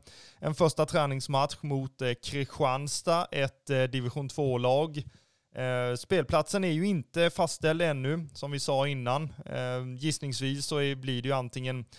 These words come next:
Fjölebro i, eh, ja, frågar man Andreas så får man inte säga att det ligger i Lindsdal,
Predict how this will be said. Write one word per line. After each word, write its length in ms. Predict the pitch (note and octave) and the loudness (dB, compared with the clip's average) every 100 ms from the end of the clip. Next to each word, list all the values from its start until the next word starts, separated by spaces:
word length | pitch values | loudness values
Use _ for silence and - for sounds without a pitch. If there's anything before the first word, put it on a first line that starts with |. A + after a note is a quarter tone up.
| - - | -20 -12
Fjölebro 760 | - F#3 F#3+ E3+ F3+ G3 G3 | 0 4 4 4 4 4 2
i, 340 | - F3 E3 D#3+ | -4 -2 0 2
eh, 720 | D#3+ D#3+ D#3 D#3 D3 C#3 - | 2 2 2 -2 -6 -10 -8
ja, 260 | - G2+ - - _ - | -6 -6 -8 -16 _ -6
frågar 220 | E3+ D3+ | 0 2
man 140 | C#3+ C#3+ | 4 4
Andreas 400 | D3+ E3+ D3+ E3 | 4 6 6 4
så 80 | D#3+ | 0
får 120 | E3 | 0
man 160 | D#3 | 2
inte 180 | E3 C3+ | 0 0
säga 220 | - C#3+ | 2 2
att 80 | A#2+ | 2
det 60 | D#3 | 2
ligger 300 | D3 A#2 C#3 | 0 2 2
i 40 | |
Lindsdal, 600 | C#3 C#3+ - A2 A2 - | 2 0 0 0 0 -8